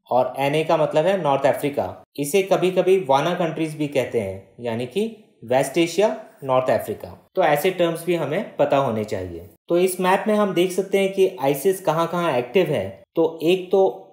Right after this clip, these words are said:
अफगानिस्तान में, जहाँ की Islamic State of Khorasan Province के नाम से ये अपना काम कर रहा है और कई सारी वारदातों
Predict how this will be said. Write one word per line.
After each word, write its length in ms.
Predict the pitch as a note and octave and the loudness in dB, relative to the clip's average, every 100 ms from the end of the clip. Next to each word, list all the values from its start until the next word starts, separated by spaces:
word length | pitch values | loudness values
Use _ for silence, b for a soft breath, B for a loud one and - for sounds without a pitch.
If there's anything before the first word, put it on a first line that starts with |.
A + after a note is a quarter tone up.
| - | -4
अफगानिस्तान 680 | B2+ - C#3+ D3+ - D#3+ D#3 | -4 0 0 0 2 2 2
में, 420 | D#3 D3+ C#3 C3+ | 0 -2 -4 -6
जहाँ 220 | C#3 C#3+ | -4 -4
की 220 | C#3+ E3 | 0 -2
Islamic 440 | D3 - D3 D#3+ F3 | -2 -2 -2 0 -4
State 380 | - E3 E3 E3 | -6 -2 0 0
of 100 | D#3 | -2
Khorasan 640 | - C#3+ C#3+ C#3+ E3 D3+ C#3 | -2 2 4 2 -2 0 0
Province 340 | B2+ A#2+ G2 - - | 2 0 -4 -12 -4
के 100 | C3+ | -2
नाम 220 | B2 C3 | -2 -4
से 140 | - | -4
ये 380 | C3 C#3 E3+ - - | -2 -2 -4 -10 -8
अपना 280 | A#2+ C3+ C#3 | -6 -4 -6
काम 280 | C3 C3 D3+ | -2 -2 2
कर 180 | D#3+ D#3 | 2 4
रहा 160 | D#3 | 2
है 320 | B2+ G2 - - - | 2 -2 -8 -20 -4
और 320 | B2+ C3+ - | -2 -2 0
कई 160 | F3 G3+ | 0 2
सारी 260 | G3+ F3+ F3 | 2 0 2
वारदातों 560 | C#3 C3 C#3+ C#3+ D#3+ | 2 4 2 2 0